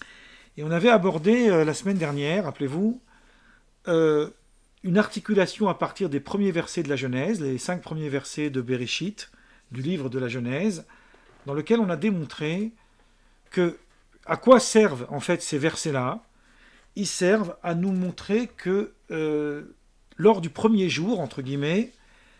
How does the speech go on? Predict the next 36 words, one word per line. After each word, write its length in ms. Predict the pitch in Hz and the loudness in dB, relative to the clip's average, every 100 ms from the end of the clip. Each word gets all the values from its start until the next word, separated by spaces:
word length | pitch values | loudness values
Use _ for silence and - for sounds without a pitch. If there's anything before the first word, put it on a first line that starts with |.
| _ _ _ _ _ _ - | _ _ _ _ _ _ -2
les 300 | 165 180 147 | 2 4 8
ingrédients 720 | 254 208 226 165 202 208 180 - | 8 8 2 4 4 4 2 -6
qui 140 | 147 | -14
constituent 600 | 131 226 - 196 - 185 165 | -2 -2 -2 -8 -6 -4 0
le 160 | 151 | 2
jour 460 | 131 143 180 214 - 214 | 2 0 0 0 -2 -2
ont 100 | 214 | 0
été 360 | 170 - 220 | 0 2 0
créés. 400 | - 220 165 151 - _ _ _ _ _ _ _ _ - _ | 2 -2 -2 -10 -14 _ _ _ _ _ _ _ _ -20 _
Puisque, 260 | 147 - 185 | -12 -4 0
euh, 540 | 185 160 131 123 131 | 2 2 0 -2 -4
hein, 120 | 175 | -4
je, 200 | 180 147 | -2 -2
je 80 | 123 | -2
répète 280 | 143 135 151 | -4 -4 -4
très 140 | - | -4
brièvement 480 | 135 139 135 131 151 | -4 -4 -4 -4 -6
ce 80 | - | -6
qui 60 | 127 | -10
a 40 | |
été 140 | - | -8
vu 140 | 127 143 | -10 -8
la 80 | 127 | -8
semaine 200 | 139 127 | -6 -8
dernière, 440 | 123 143 185 233 - - - _ _ - | -6 -2 0 0 -4 -20 -20 _ _ -10
puisqu'on 400 | 147 - 180 175 | -8 -4 -2 -2
voit 460 | 151 190 180 147 - _ _ _ - | 2 4 4 0 -10 _ _ _ -12
qu'il 200 | 165 160 | -8 2
y 80 | 180 | 6
a, 320 | 165 143 - - | 6 2 -8 -6
euh, 200 | 139 131 | -4 -2
le 120 | 143 | -4
ciel 240 | - 156 | -4 -2
et 40 | 139 | 0
la 120 | 127 | -2
terre 400 | - 170 202 | 2 2 2